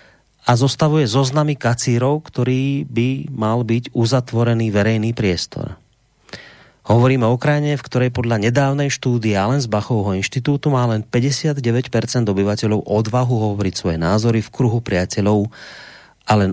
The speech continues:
osemnásť percent na verejnosti. Bez otvorenej atmosféry nie je reálne, že by sa v Nemecku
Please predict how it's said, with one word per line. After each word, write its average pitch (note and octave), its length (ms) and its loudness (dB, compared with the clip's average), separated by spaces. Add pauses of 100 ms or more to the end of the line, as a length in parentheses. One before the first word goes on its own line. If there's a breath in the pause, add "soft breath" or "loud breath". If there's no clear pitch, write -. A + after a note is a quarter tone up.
osemnásť D#3 640 0
percent A2+ 480 0
na A2 80 2
verejnosti. E2+ 720 -6 (1040 loud breath)
Bez A2 240 2
otvorenej C#3 560 2
atmosféry C3+ 1040 0
nie A#2+ 320 2
je B2+ 80 0
reálne, A2+ 400 0
že G2 160 -4
by G2 80 -10
sa F2 240 -6
v A2+ 160 2
Nemecku A#2 480 -4